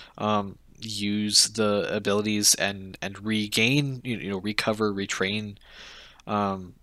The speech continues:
the abilities that we know he has? Um, i-, i-, it's gonna be a really interesting process, uh, watching,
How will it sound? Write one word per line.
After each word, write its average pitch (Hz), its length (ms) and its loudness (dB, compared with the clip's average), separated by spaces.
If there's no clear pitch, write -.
the 117 100 2
abilities 107 380 2
that - 80 0
we 87 100 -6
know 90 120 -6
he 90 100 -4
has? 117 460 2
Um, 95 540 -4
i-, 117 60 -4
i-, 110 300 0
it's - 160 4
gonna 120 120 -4
be 110 80 0
a 110 60 -2
really 113 480 0
interesting 98 340 -6
process, - 640 0
uh, 98 200 -8
watching, 92 600 -4